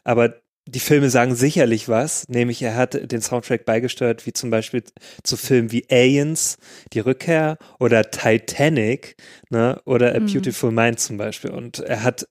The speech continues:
Speaker 1: insgesamt zehn Oscars in seiner Karriere bekommen.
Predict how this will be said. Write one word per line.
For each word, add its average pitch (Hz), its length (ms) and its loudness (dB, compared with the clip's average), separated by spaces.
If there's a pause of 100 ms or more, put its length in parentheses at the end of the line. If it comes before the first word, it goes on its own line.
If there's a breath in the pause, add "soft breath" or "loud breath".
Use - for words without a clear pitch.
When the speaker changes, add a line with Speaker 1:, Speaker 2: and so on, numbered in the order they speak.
(120)
Speaker 1:
insgesamt 127 600 0
zehn 135 360 4
Oscars 123 480 -2
in 107 100 -6
seiner 110 300 -2
Karriere 113 340 0
bekommen. 123 460 -6